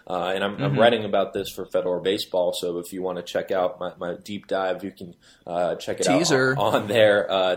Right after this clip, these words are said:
Speaker 1: today. But, um, the Nats are one of the best hit teams in the league at hitting power pitchers. According to Baseball Reference's,
Speaker 2: Hmm.
Speaker 1: uh,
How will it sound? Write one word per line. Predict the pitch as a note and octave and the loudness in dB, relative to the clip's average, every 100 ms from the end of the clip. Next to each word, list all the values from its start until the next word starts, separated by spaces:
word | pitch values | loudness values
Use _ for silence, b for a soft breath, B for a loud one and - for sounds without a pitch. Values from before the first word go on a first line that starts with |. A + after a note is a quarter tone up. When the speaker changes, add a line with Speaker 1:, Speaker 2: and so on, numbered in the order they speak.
| - | -2
Speaker 1:
today. | G#2+ G2 G2+ G#2+ G2 | -8 0 6 6 4
But, | F#2+ F#2+ F#2 B B B | 2 0 0 B B B
um, | G2 F#2+ F2+ F#2+ - | -2 0 0 -2 -2
the | G#2 | 0
Nats | G#2 D3+ - - - - - | 2 2 -2 -6 -8 -12 -4
are | - A2+ | 2 2
one | A2+ B2 | 2 0
of | |
the | A2 | 0
best | F2 G#2 B2+ - - | 0 2 2 0 -4
hit | C3 B2+ | -6 -6
teams | - A#2 A2+ | -6 -6 -6
in | A2 | -4
the | F#2+ | -4
league | G#2 A#2 | -2 -4
at | - | -6
hitting | - G#2 G2 | -4 -4 -4
power | - G2+ G2+ F#2+ | -4 0 2 0
pitchers. | - G#2 - F2 E2+ | -2 -4 -4 -8 -10
According | - G#2+ G#2 G2+ | -4 -2 -2 -4
to | |
Baseball | - G2+ - G2 F#2+ | -4 -4 -2 -2 0
Reference's, | F#2+ G2 A2 G2+ F#2+ F#2 F#2 - | 0 -2 -2 -2 -2 -2 -4 -6
Speaker 2:
Hmm. | |
Speaker 1:
uh, | F#2 F2+ F2 | -4 -2 -2